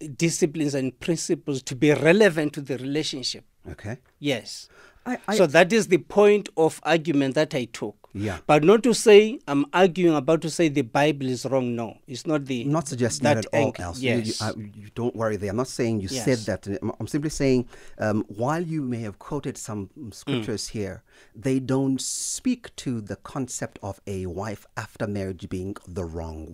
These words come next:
Speaker 2: one or the husband being the wrong one. Once you've married her, once you've married him, uh,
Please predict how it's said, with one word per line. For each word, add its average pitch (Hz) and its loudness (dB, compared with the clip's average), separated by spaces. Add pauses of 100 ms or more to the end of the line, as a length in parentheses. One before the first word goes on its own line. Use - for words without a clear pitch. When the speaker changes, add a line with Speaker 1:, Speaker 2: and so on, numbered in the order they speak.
Speaker 2:
one 82 -8 (260)
or 113 0
the 90 -4 (160)
husband 101 -4
being 98 -6 (120)
the 87 -8
wrong 85 -8
one. 85 -8
Once 139 -2
you've 101 -2
married 160 -2
her, 92 -8 (400)
once 123 -4
you've 104 -6
married 101 -6
him, 135 2 (340)
uh, - -8